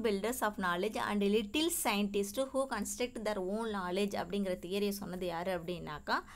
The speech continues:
பியாஜே சொல்லியிருக்கிறாரு. நம்ம ஃபோர்த் கொஸ்டின் பார்க்கலாம். சைல்டு சென்டர்ட் பெடகாஜி மீன்ஸ், சைல்டு சென்டர் பெடகாஜி அப்படின்னா என்ன அப்படின்னு ஆப்ஷன் பாருங்க. ஃபர்ஸ்ட் ஆப்ஷன் என்ன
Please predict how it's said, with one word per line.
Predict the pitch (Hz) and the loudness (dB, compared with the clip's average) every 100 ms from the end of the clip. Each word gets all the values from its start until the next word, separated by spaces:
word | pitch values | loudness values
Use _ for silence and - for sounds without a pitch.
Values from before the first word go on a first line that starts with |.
| - - - - | -18 -20 -16 2
பியாஜே | 196 175 180 190 196 196 | 4 4 4 2 0 0
சொல்லியிருக்கிறாரு. | 165 160 170 156 165 165 - - - - - - - - - - - - - - - - - - | -4 -4 -4 -2 -2 -4 -6 -16 -20 -20 -20 -20 -20 -20 -20 -20 -20 -20 -20 -20 -20 -20 -12 -2
நம்ம | 214 214 - | 0 0 6
ஃபோர்த் | 262 302 - 392 | 8 8 6 0
கொஸ்டின் | 202 220 | 0 -2
பார்க்கலாம். | 208 170 175 202 262 - - - - - - - - - - - - - - - - - - | 2 0 0 -4 -4 -8 -20 -20 -20 -20 -20 -20 -20 -20 -20 -20 -20 -20 -20 -20 -20 -20 4
சைல்டு | 262 247 294 302 349 - | 10 10 10 6 4 4
சென்டர்ட் | 220 214 254 - | 2 4 4 4
பெடகாஜி | 196 196 208 208 202 190 190 | 2 4 4 4 4 2 2
மீன்ஸ், | 196 196 196 - | 2 0 -6 0
சைல்டு | 220 247 269 | 2 4 2
சென்டர் | - 208 208 202 | -2 0 0 2
பெடகாஜி | 185 185 185 180 214 | 0 2 2 4 2
அப்படின்னா | 170 180 180 180 | 2 -2 -2 -4
என்ன | 175 175 175 | -2 -2 -2
அப்படின்னு | 165 165 165 233 254 - - - | -2 -6 -4 -6 -8 -16 -16 4
ஆப்ஷன் | 220 208 294 220 | 4 4 -2 2
பாருங்க. | 196 175 180 185 254 370 - - - - - - - - - - - - - - - - - - | 4 4 2 -2 -4 -6 -18 -20 -20 -20 -20 -20 -20 -20 -20 -20 -20 -20 -20 -20 -20 -20 -10 -2
ஃபர்ஸ்ட் | 220 - 285 | -2 4 4
ஆப்ஷன் | 240 208 247 | 4 2 -2
என்ன | 208 202 | 0 -2